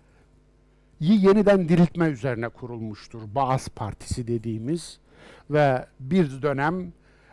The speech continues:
Arap ülkelerini böyle kasıp kavuran ideolojisi haline gelen, işte Irak'ta, Suriye'de, hatta Cemal Abdülnasır'ın şahsında, Mısır'da ortaya çıkan ideoloji.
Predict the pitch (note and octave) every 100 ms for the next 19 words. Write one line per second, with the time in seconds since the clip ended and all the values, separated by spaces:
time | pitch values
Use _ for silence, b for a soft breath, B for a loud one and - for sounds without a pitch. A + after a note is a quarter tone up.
0 | b - D#3+ G3 - D3 - D#3 C#3 C3+
1 | C#3 A#2+ D3 C3 B2+ C3 C3 - D3 -
2 | - C#3 C3 C#3+ C#3 D3+ D3 C#3+ C#3+ C3+
3 | A#2 D#3 B2+ B2 A#2 A#2 A2 G#2+ A#2+ C3+
4 | - b b b - - D3+ C#3 C#3+ C3+
5 | - - A2+ A#2+ - - D3 C3+ C3 A#2+
6 | A#2 A#2+ A2+ - C#3 - B2+ A#2+ C3 C3+
7 | A#2+ A#2+ B2 B2 B2 - A#2+ B2 - B2
8 | G#2+ - A2+ A2 G#2 - C3+ C3 C3 G#2
9 | G#2+ C3 - b b b b b D#3+ D3+
10 | - D#3+ C3 - E3 D3+ D3 C3+ C3 B2
11 | A2+ G#2